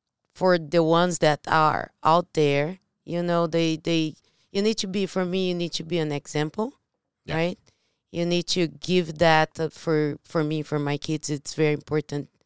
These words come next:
Speaker 1: on my case, for them to understand that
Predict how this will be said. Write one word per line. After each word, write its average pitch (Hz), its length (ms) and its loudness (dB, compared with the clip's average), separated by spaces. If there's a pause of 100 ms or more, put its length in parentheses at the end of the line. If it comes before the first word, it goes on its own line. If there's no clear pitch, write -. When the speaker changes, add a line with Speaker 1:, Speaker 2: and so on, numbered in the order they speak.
(500)
Speaker 1:
on 151 120 0
my 156 180 2
case, 160 640 0 (360)
for 175 220 2
them 165 400 2
to 180 240 0
understand 156 880 0
that 147 480 2